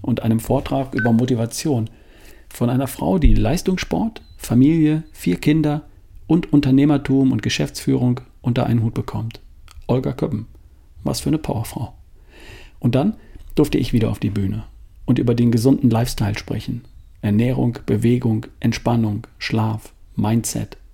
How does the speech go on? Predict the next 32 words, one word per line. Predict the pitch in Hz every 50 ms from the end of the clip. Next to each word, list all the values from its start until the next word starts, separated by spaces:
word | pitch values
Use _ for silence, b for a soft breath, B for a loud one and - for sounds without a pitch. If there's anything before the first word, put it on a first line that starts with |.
| b b b b b b b b b
und | b 123 110
wie | 127 139
man | 156 147
das | 143 135 -
alles | - 135 131 131
umsetzt. | - 151 139 117 - 113 - - - - - - - - - - - - - -
Zum | - - -
Abschluss | - 139 - - 214 196 -
habe | - 151 139
ich |
dann | - 151 135 139
eine | 139 131 135 127
geführte | 117 120 - - 143 139 139 123
Meditation | 120 120 120 120 - 117 110 - - - 123 117 117
gemacht | 110 107 104 104 - -
mit | 113 104 -
den | 104 107
Teilnehmern, | 107 - - 117 107 104 101 101 101 104 - b b b b b b b b b b b b 117
und | 107
sie | - 123
damit | 120 127 131 127 127 127 - -
auf | 120 117 - - - - - -
eine | 107 107 110 110 107
Reise | 113 107 123 139 123 131
in | 123 113
die | 110 110
nächste | 104 110 117 131 - - 117
beste | 107 120 120 - - 120
Version | 107 113 110 107 110 113 113 123 127
von | - - 104
sich | 107 107 104 -
geschickt. | - 113 - - 117 113 - - -